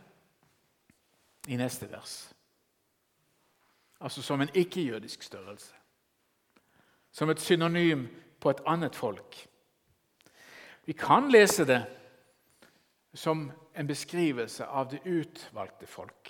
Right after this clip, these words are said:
eller det utvidede folk, altså både jøder som er kommet i tro, og ikke-jøder. Men vi finner også dette uttrykket, hele Israel, i rabbinske skrifter, i rabbinsk litteratur.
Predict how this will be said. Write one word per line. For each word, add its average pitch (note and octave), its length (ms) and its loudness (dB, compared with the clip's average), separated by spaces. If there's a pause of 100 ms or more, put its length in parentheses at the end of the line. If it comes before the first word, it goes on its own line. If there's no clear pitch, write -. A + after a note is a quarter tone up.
(180)
eller D#3 240 2
det F3 180 2
utvidede A2+ 440 0
folk, - 340 -10
altså C#3 180 0
både F3 400 4
jøder E3 440 6
som D#3 140 -6
er C#3+ 100 -4
kommet C3 280 -4
i B2+ 120 -8
tro, F3+ 300 -10 (720)
og C3+ 360 2
ikke-jøder. A2 600 -8 (1200)
Men D#3 120 0
vi G#3 100 8
finner G#3+ 400 2
også G#3+ 240 2
dette F#3 280 4
uttrykket, G3+ 720 2 (480)
hele F3 420 4 (100)
Israel, C#3+ 640 -2
i D3+ 120 0
rabbinske D3 760 -2
skrifter, - 640 -6
i C#3 120 -4
rabbinsk C#3 440 -4
litteratur. D3 520 -12